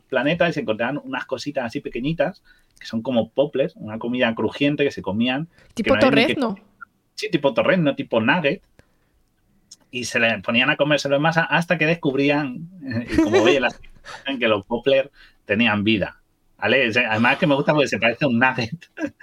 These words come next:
Speaker 2: Es
Speaker 1: Era como
Speaker 2: verdad.
Speaker 1: esto. Y los poplers eran omicronianos, que era, es una especie del, del universo de Futurama,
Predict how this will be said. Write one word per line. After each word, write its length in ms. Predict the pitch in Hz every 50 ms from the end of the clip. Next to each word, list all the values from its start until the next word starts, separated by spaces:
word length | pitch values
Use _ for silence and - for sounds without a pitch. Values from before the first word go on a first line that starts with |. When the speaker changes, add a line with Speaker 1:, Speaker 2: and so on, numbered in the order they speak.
| 247 247 233 233 214 -
Speaker 2:
Es 120 | 302 -
Speaker 1:
Era 100 | 240 -
como 160 | 302 330 302
Speaker 2:
verdad. 180 | - - 311 330
Speaker 1:
esto. 300 | 320 294 285 269 - - - - - - - _ _ _ _
Y 140 | - 143 135
los 180 | 139 127 - -
poplers 440 | - 131 135 143 156 156 160 165 156 -
eran 440 | - 135 135 143 147 156 165 165 - _ _
omicronianos, 1120 | - 135 117 120 127 120 113 - 123 113 110 113 123 135 143 147 139 139 165 170 - - _ _ _
que 100 | - 95
era, 240 | 95 104 104 107 - -
es 180 | 113 107 -
una 120 | 113 110 101
especie 420 | - - - 117 110 - 123 110
del, 440 | 107 104 107 107 104 104 104 107 - _
del 500 | - 92 107 104 101 104 98 95 101 104
universo 360 | 110 104 107 107 110 - - 110
de 40 |
Futurama, 520 | 101 - 110 - 113 120 123 123 131 151